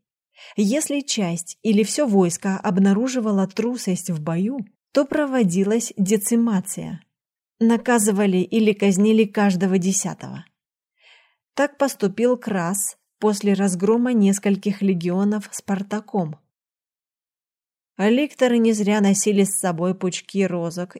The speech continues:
и топоры. Было выпорото несколько сот солдат, которым потом отрубили головы. В-пятых, легионера учили неотступно следовать за значком своей части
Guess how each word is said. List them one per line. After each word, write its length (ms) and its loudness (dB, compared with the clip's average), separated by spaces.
и 80 0
топоры. 580 -6
Было 460 0
выпорото 600 -2
несколько 640 0
сот 340 -4
солдат, 640 -4
которым 420 2
потом 380 -2
отрубили 540 2
головы. 560 -4
В-пятых, 600 -2
легионера 680 2
учили 400 0
неотступно 720 0
следовать 640 0
за 280 0
значком 640 0
своей 480 0
части 580 -6